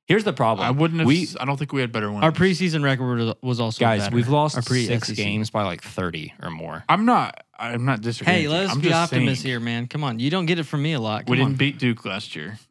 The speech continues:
Speaker 1: I'm just saying, guys,
Speaker 3: A D,
Speaker 1: last week
Speaker 3: A D.
Speaker 1: we were talking about how awful we
Speaker 3: A D,
Speaker 1: were.
Speaker 3: dream, dream
Speaker 1: Now
Speaker 3: a little bit. Imagine we end up seventeen and thirteen.
Speaker 1: Okay.
Speaker 3: Go into the S E C tournament and we win two games.
Speaker 1: Okay,
Speaker 3: And
Speaker 1: so
Speaker 3: then the
Speaker 1: one of
Speaker 3: third
Speaker 1: them
Speaker 3: game would be against a team that's in the field.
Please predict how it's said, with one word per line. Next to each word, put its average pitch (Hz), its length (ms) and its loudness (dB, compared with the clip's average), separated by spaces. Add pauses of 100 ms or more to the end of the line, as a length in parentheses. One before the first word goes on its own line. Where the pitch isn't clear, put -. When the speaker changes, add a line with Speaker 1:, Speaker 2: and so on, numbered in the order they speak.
(120)
Speaker 1:
I'm 135 100 2
just 165 180 2
saying, 147 260 0
guys, 123 240 4
Speaker 3:
A - 20 -2
D, 180 200 -2
Speaker 1:
last 127 360 0
week 170 220 2
Speaker 3:
A - 40 -2
D. 143 40 0
Speaker 1:
we 120 80 4
were 120 100 2
talking 120 380 -2
about 110 220 0
how 117 340 0
awful 110 380 0
we 180 80 0
Speaker 3:
A 185 40 2
D, 208 80 0
Speaker 1:
were. 170 120 0
Speaker 3:
dream, 202 320 -2
dream 170 160 0
Speaker 1:
Now 214 140 2
Speaker 3:
a 196 60 2
little 165 160 0
bit. 131 220 -4
Imagine 151 560 -2
we 147 240 2
end 139 160 -2
up 120 220 -4
seventeen 123 480 -4
and 110 100 -4
thirteen. 104 480 -8 (540)
Speaker 1:
Okay. 85 280 -4 (100)
Speaker 3:
Go 139 240 2
into 143 160 0
the 143 80 2
S 131 180 -4
E 127 40 -6
C 127 140 -4
tournament 120 420 -2
and 127 140 0
we 131 80 2
win 123 300 0
two 127 240 -6
games. - 500 -8 (760)
Speaker 1:
Okay, 87 140 -2
Speaker 3:
And 139 60 2
Speaker 1:
so 147 80 2
Speaker 3:
then 156 80 2
the 156 60 4
Speaker 1:
one - 80 4
of 123 80 2
Speaker 3:
third - 220 4
Speaker 1:
them 160 60 -8
Speaker 3:
game 139 260 0
would 139 160 0
be 143 180 0
against 135 260 -2
a 123 40 -10
team 139 180 -2
that's 123 140 -4
in 131 80 0
the 160 60 2
field. 123 380 -2